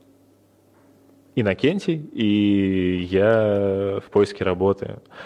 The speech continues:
И вот стою я на пороге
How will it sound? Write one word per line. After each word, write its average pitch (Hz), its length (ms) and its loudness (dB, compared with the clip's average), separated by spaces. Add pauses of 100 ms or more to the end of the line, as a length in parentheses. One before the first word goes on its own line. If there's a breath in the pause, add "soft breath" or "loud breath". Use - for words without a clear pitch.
(580 loud breath)
И 104 480 2
вот 104 300 -4
стою - 760 -2
я 101 800 0 (600)
на 117 180 -2
пороге 101 680 2